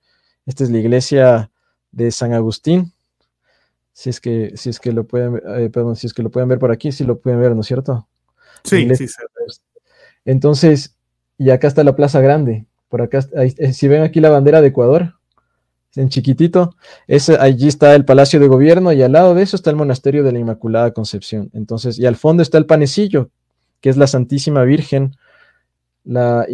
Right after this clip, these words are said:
Speaker 1: la Virgen del Apocalipsis, la Inmaculada Concepción, con alas, ¿no? Ya les, entonces, vamos,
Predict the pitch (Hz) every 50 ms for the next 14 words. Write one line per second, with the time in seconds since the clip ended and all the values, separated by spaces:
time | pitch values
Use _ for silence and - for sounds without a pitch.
0 | 127 - 113 123 117 127 135 135 - 151 147 127 117 - - 107 - 117 123 143
1 | 139 - - 131 123 117 113 110 107 - 117 120 131 131 - 127 - - 107 -
2 | - 165 170 170 - - - 117 113 117 120 120 113 104 101 110 117 123 131 120
3 | 120 120 117 113 104 - - _ _ 117 110 104 - 113 113 - - 120 110 104
4 | - - _ - 117 120 123 127 127 - - -